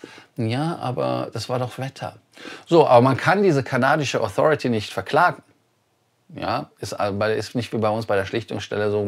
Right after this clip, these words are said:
„Ja, mach ich, mach ich nicht.“ Da ist es anscheinend so, dass man's machen muss. Ähm, und die sagen halt wirklich, dass, ähm,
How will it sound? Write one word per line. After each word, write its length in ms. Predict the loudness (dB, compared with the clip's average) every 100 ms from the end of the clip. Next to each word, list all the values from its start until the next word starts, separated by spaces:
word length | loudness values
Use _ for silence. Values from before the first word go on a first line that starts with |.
| -2
„Ja, 180 | 0 0
mach 180 | 2 0
ich, 140 | -2
mach 100 | -4
ich 100 | -4
nicht.“ 180 | -6 -2
Da 80 | -2
ist 120 | -2
es 80 | -4
anscheinend 340 | -4 -4 -4
so, 80 | -6
dass 140 | -6
man's 160 | -8 -6
machen 240 | -6 -6
muss. 260 | -8 -8 -14 -20 -20 -20 -18 -20 -20 0
Ähm, 540 | 6 8 8 6 2 -2 -14 -14 0
und 360 | 4 4 0 -16 _ _ _ _
die 220 | 0 4 4
sagen 340 | 4 2 4
halt 180 | 2 4
wirklich, 440 | 2 4 -2 0
dass, 500 | 4 4 2 -4 -6 0
ähm, 840 | 4 4 2 0 -2 -6 -10 -16